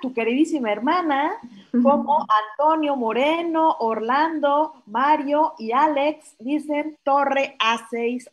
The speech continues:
Speaker 1: jaque.
Speaker 2: Exacto. Torre A seis. Eh, estamos desviando a la única pieza que nos impide coronar.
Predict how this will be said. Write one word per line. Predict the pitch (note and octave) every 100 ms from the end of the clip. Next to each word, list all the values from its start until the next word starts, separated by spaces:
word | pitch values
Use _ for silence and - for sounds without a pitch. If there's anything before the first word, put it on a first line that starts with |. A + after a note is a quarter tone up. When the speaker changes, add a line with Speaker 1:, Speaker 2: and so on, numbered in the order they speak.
| - -
Speaker 1:
jaque. | D#3 - _ _ _ _ _ _ _ _ _ _ -
Speaker 2:
Exacto. | G#3+ - - A3+ - - - - - - _ _ - _ _ _ _ _ _ _ _ _ -
Torre | A3 A3
A | A3
seis. | - F#3+ - G3+ - _ _ _ _ _ _ _ _ _ -
Eh, | A3
estamos | A3 B3+ B3+ C#4+
desviando | B3 G3+ G#3+ G#3+ A3+
a | B3
la | G#3
única | G3+ G#3 A#3 G#3+ G#3
pieza | G#3+ G#3+ A#3+
que | A#3+ G#3
nos | G#3+ G#3+
impide | G3 G#3 G#3 G#3 G3
coronar. | F#3+ D3 F#3 F#3